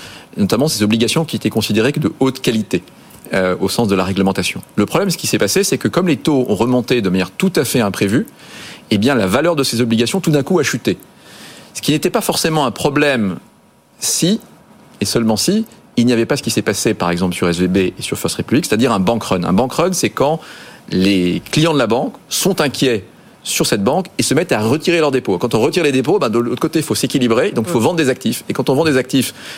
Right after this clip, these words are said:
Speaker 1: et quand on les vend, notamment ces obligations de haute qualité, à perte, c'est ce qui s'est passé, on a un problème grave.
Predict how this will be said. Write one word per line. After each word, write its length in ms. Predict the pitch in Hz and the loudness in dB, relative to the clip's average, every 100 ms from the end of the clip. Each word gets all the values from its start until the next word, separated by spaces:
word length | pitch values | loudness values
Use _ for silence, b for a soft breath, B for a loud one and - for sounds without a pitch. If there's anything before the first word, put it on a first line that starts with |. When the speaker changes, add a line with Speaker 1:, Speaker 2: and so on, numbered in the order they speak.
| B B | B B
Speaker 1:
et 80 | |
quand 200 | 110 117 | -2 0
on 40 | 117 | 2
les 120 | 107 | 2
vend, 300 | 104 120 101 | 2 2 0
notamment 280 | 107 101 101 | -4 -2 -2
ces 180 | 98 92 | -2 0
obligations 540 | 95 101 101 - 117 | 0 2 0 0 0
de 100 | 101 90 | 0 0
haute 160 | 107 | -2
qualité, 420 | - 98 - 101 - - | -2 -4 -2 -2 -4 -8
à 60 | |
perte, 380 | 208 180 - - - | -2 -2 -2 -10 -14
c'est 120 | - | -12
ce 60 | - | -8
qui 80 | |
s'est 120 | 110 107 | -4 -2
passé, 300 | 104 180 196 B B B - | 0 0 -2 B B B -2
on 140 | 107 143 | 0 2
a 40 | |
un 100 | 143 | 0
problème 260 | - 120 104 | 0 0 0
grave. 240 | 92 87 | 0 -2